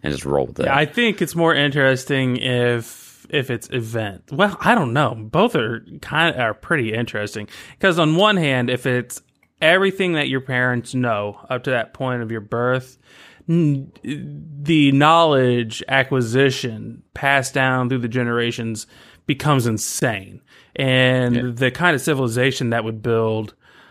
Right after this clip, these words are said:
Speaker 2: would be wild. We can, we could dive into that. Now, if you're talking about, like,
Speaker 1: People from previous generations would become obsolete too.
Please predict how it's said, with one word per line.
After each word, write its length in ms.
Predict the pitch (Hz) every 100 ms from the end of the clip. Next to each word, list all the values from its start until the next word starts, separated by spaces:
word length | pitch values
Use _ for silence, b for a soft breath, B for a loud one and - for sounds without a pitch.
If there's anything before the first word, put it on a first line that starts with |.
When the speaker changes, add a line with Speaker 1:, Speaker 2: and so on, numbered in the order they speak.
| b b
Speaker 2:
would 120 | 135
be 120 | 120
wild. 560 | 120 147 139 107 107 -
We 180 | 120 117
can, 400 | 131 123 120 120
we 100 | 117
could 120 | 117
dive 200 | 123 123
into 160 | 117 113
that. 420 | 139 135 117 113
Now, 280 | 123 120 117
if 120 | 117
you're 100 | 127
talking 480 | 147 160 139 135 127
about, 840 | 123 127 123 123 120 120 110 - _ - _ _ - _ _
like, 360 | 131 139 131 120
Speaker 1:
People 180 | 120 143
from 220 | 135 92 - - -
previous 380 | 98 104 76
generations 580 | - 82 73 69 78 67
would 120 | 69
become 260 | 62 - 73 -
obsolete 640 | 69 - 67 65 67 -
too. 180 | 69